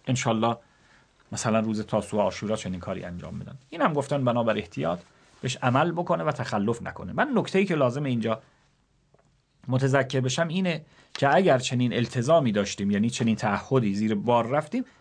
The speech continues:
دیگه پشیمانی فایده نداره. اینه که من تأکید داشتم خدمت شنوندگانمون که قبل از انجام نظر با آگاهی پیش بریم. گاهی بعضیا نظرهای بلند پروازانه می‌کنن، بعدم توش میمونن،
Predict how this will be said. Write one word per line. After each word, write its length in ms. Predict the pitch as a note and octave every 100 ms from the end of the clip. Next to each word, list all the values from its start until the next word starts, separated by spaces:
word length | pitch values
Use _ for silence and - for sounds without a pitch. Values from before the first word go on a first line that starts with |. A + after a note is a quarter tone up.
| -
دیگه 180 | A#3+ A#3
پشیمانی 520 | C3+ B2 A2 G2+ A#2
فایده 320 | G#2 F2+ F#2
نداره. 300 | F#2 E2+ - - - -
اینه 200 | G#3 D#3+
که 240 | C#3+ B2+ -
من 240 | B2 A#2+
تأکید 460 | A#2+ A2 G2+ - G#2+
داشتم 320 | A#2 - G2
خدمت 300 | G#2+ G2 A2
شنوندگانمون 760 | - G2+ G2 F#2+ - E3 F#3 - - - -
که 120 | C#3
قبل 320 | G3 G#3+ B2
از 140 | A#2 -
انجام 600 | A#2 G#2 A2 G2+ G#2+ A#2
نظر 540 | C#3 F3 F#3 G3 G#3 G3 - -
با 120 | A#3+
آگاهی 480 | E3+ D3+ C3 B2 C#3
پیش 240 | B2+ G2
بریم. 320 | - G2 G2 G2 - _
گاهی 200 | B3 A#3+
بعضیا 600 | F#3 F#3+ E3+ F3 F3 E3+ - _ _ -
نظرهای 1120 | A2 A#2 C3+ B2+ A#2+ A#2+ A#2 B2 D#3 F3+ F#3+
بلند 440 | C#3+ B2+ A#2+ A2+ G#2
پروازانه 720 | - A2+ A2 A2 G#2 G#2+ D#3
می‌کنن، 560 | G3+ F#3 D#3 C#3 C3 - _ _ _ -
بعدم 280 | D3 D#3
توش 260 | D#3 D3+ -
میمونن، 360 | C3+ A2+ A2